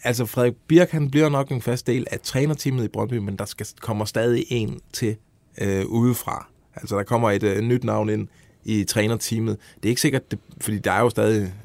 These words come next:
Martin Retov og Frederik Birk, men man vil bare rigtig gerne have mange assistenttrænere i Brøndby, så man til træning kan give alle spillerne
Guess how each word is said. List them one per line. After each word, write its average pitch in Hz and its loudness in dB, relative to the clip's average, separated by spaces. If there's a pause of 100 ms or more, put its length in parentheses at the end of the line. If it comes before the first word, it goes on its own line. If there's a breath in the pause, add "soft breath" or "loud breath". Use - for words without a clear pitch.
(160)
Martin 98 -4
Retov 104 -2
og 98 -4
Frederik 95 -2
Birk, 107 0
men 104 -4 (360 loud breath)
man 101 -4
vil 107 -4
bare 101 -6
rigtig 113 -4
gerne 101 2
have 104 -2
mange 110 2 (100)
assistenttrænere 98 -4
i 95 -8
Brøndby, 101 -4
så 101 -6
man 98 -6 (280 loud breath)
til 101 -6
træning 101 0 (160)
kan 98 -6
give - -8
alle 113 2
spillerne 101 -2